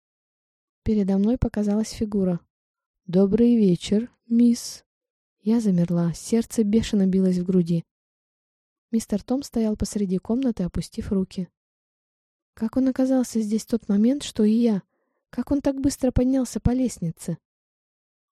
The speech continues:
Я почувствовала, как по спине побежал ледяной пот. «Теперь вы убьете меня и закопаете на заднем дворе?»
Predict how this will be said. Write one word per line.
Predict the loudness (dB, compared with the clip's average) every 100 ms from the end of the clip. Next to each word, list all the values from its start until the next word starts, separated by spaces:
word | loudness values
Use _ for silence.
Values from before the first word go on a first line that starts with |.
| -8
Я | -4
почувствовала, | -4 -6 -8 -4 -2 -2
как | -6 -8
по | -8
спине | -4 -2 -2
побежал | -2 -4 -2 -2
ледяной | -2 0 0 0
пот. | -2 -6 -6 -14 _ _ _ _ _ _ _ _ _ _ _
«Теперь | -8 0 2 4
вы | 2
убьете | 2 2 2 2 0
меня | 2 2
и |
закопаете | 0 -2 -2 0 0 0
на | 0
заднем | 0 2 2 2
дворе?» | 2 2 0